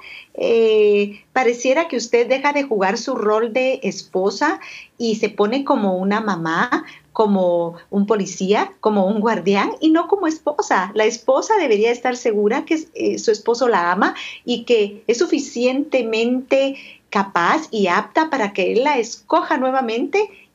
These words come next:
en el amor y en el corazón que le tiene. Entonces,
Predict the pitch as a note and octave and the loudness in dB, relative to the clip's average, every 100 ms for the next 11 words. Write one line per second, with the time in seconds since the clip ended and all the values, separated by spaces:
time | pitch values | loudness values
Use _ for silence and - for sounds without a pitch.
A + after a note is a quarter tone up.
0 | - G#3 G#3 C#4+ C#4+ B3+ A3 G#3+ G#3+ - | -4 -2 0 0 0 0 0 0 -2 -8
1 | - G#3 A3 G3 F#3+ - G3+ F3 E3+ - | -6 0 0 0 -2 -2 -2 -2 -2 -2
2 | C4 E4+ D4+ G#3+ E3 G3 F3+ D#3 C#3+ C#3 | -2 0 0 -2 -2 2 2 2 -2 -10
3 | - _ _ _ G3 F#3+ F#3+ F#3+ G#3 F4+ | -16 _ _ _ -6 -4 0 0 2 0
4 | G4+ | 0